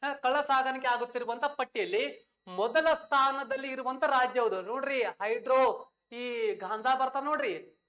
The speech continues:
ಗಾಂಜಾ ಕರಿತೇವೆ ಅದಕ್ಕೆ, ಓಕೆನಾ? ಈ ಹೈಡ್ರೋ ಗಾಂಜಾ ಇಡೀ ಭಾರತ ದೇಶ ಒಳಗಡೆ ಯಾವ ಒಂದು, ಆ, ರಾಜ್ಯ ಮೊದಲ ಸ್ಥಾನದಲ್ಲಿ ಇದೆ? ಗುಜರಾತ, ಬಿಹಾರ, ಕರ್ನಾಟಕ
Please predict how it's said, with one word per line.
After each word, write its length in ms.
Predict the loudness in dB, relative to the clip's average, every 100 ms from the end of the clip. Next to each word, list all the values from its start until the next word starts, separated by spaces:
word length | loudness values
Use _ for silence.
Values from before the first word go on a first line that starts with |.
| -18
ಗಾಂಜಾ 380 | -8 -4 -2 -2
ಕರಿತೇವೆ 360 | -2 -6 -6
ಅದಕ್ಕೆ, 300 | -8 -12 _ -12
ಓಕೆನಾ? 580 | -4 -2 -2 -4 -16 _
ಈ 80 | -6
ಹೈಡ್ರೋ 400 | 0 0 4 4
ಗಾಂಜಾ 680 | 6 4 4 4 4 4 -2 -14 -14 -16 _ _ _ _ _ _ _ _ _ _ _ _ _ -8
ಇಡೀ 240 | -2 0
ಭಾರತ 440 | 4 6 6 4 2
ದೇಶ 240 | 0 0
ಒಳಗಡೆ 640 | -2 -2 2 4 4 2 -4
ಯಾವ 380 | 2 4 6 6 4
ಒಂದು, 520 | 2 2 2 2 -4 _ _ _ _
ಆ, 200 | 2 4
ರಾಜ್ಯ 440 | 4 2 2 0 -6 -6 _
ಮೊದಲ 380 | -2 0 2 2
ಸ್ಥಾನದಲ್ಲಿ 560 | 4 2 2 -2 -4
ಇದೆ? 420 | -2 -2 -2 -12 -14
ಗುಜರಾತ, 500 | -8 2 4 4 4 2 0 -6
ಬಿಹಾರ, 380 | -4 4 4 4 0 -2
ಕರ್ನಾಟಕ 540 | -8 -2 0 2 0